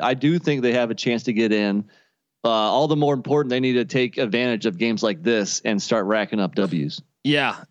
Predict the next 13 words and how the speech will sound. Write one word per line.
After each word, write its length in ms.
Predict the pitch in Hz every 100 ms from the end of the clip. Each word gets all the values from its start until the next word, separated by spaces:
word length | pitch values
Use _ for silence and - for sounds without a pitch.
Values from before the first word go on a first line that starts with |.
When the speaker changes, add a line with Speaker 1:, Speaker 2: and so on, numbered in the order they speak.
| -
Speaker 2:
Uh, 520 | 156 156 165 160 151
so 200 | - -
Friday 400 | 151 196 220 233
slate's 360 | 165 - 190 147
light. 420 | 139 160 160 131
I 60 | 139
mean, 180 | 151 151
uh, 120 | 156
first 240 | 156 220 170
off, 120 | 156
in 100 | 165
the 80 | 147
morning, 480 | 147 160 123 110